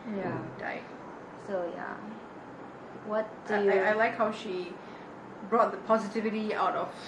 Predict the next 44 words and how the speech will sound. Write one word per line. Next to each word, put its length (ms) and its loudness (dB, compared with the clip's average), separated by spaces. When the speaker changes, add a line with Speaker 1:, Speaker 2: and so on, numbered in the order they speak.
Speaker 2:
you 80 -2
know, 200 -2
oh 60 0
my 100 2
god, 120 4
she's 160 2
Speaker 1:
Mm. 60 4
Speaker 2:
just 100 0
amazing. 420 -4
Like, 80 -2
you 120 2
cannot 340 8
Speaker 1:
Yeah. 60 -2
Speaker 2:
define 440 2
Ellen, 300 4
you 80 0
cannot, 300 2
you, 80 -6
you, 240 -4
oh 80 0
my 100 4
god, 140 2
she's 160 -6
amazing. 480 -6
I 120 -6
think 160 0
Ellen 240 4
is 260 -2
Speaker 1:
Yeah. 80 -4
Speaker 2:
a 40 -4
beautiful 320 2
person. 440 0
She's, 400 -4
we 140 6
need 180 4
her 420 4
in 140 -4
Malaysia, 380 2
in 80 -2
our 100 -2
university 720 -4
Speaker 1:
<laughs> 240 -10
Speaker 2:
talks, 300 -2
Speaker 1:
Yeah. 60 -4